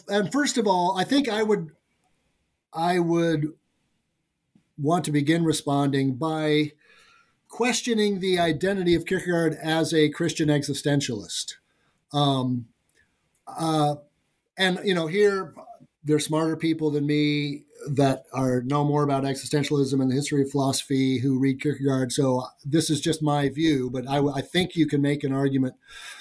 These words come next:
um, that while Kierkegaard, if you're reading the whole, whole corpus,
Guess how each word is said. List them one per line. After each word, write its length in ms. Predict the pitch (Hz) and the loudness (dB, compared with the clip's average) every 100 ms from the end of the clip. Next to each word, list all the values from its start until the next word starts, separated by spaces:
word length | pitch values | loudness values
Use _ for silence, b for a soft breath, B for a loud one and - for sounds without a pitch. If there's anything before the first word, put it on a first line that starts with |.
| B B B _ | B B B _
um, 460 | 165 160 151 151 151 _ _ _ _ _ - - _ _ _ | -4 0 0 0 -4 _ _ _ _ _ -12 -12 _ _ _
that 260 | 160 160 160 143 - | 2 2 2 -12 -12
while 260 | 190 180 175 | 0 2 2
Kierkegaard, 800 | - 208 185 180 175 170 165 160 _ _ _ _ - | 0 0 0 -2 2 2 2 -2 _ _ _ _ -6
if 180 | 165 160 | -4 -2
you're 120 | 165 | 0
reading 380 | 160 165 156 147 | 2 2 0 0
the 180 | 139 135 | -2 -4
whole, 220 | 135 120 | -8 -2
whole 180 | 156 151 | -2 0
corpus, 680 | 160 170 147 127 - - | 0 0 0 -2 -2 -2